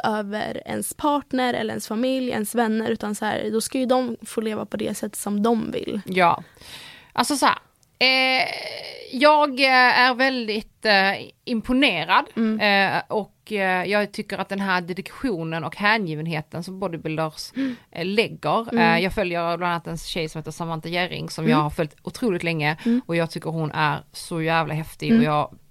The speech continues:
Speaker 2: vet hur jävla mycket hon lagt ner i detta.
Speaker 1: Mm.
Speaker 2: Ehm, det är, det är en, de te-, de, det är en atlet.
Speaker 1: Mm,
Speaker 2: Det är det.
Speaker 1: exakt,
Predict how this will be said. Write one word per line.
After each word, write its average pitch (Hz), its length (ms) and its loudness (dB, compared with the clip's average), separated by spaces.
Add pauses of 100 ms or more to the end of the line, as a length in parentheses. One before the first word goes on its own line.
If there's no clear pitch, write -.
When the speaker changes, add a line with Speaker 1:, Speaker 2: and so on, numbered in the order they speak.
(180)
Speaker 2:
vet 160 220 -4
hur 151 60 -12
jävla 170 320 2
mycket 156 160 -8
hon 151 100 -4
lagt 151 140 -8
ner 147 140 -4
i 151 40 -4
detta. - 340 -6
Speaker 1:
Mm. 220 220 0 (180)
Speaker 2:
Ehm, 175 600 2 (640)
det 240 240 4
är, 165 420 4 (100)
det 226 260 2
är 170 260 4
en, 156 240 -6 (1000)
de 196 140 -2
te-, - 200 -10
de, 185 440 -6
det 190 80 0
är 165 60 -2
en 151 80 -2
atlet. - 560 -10
Speaker 1:
Mm, 254 160 6
Speaker 2:
Det 226 60 6
är 214 160 4
det. - 60 -6
Speaker 1:
exakt, - 280 -6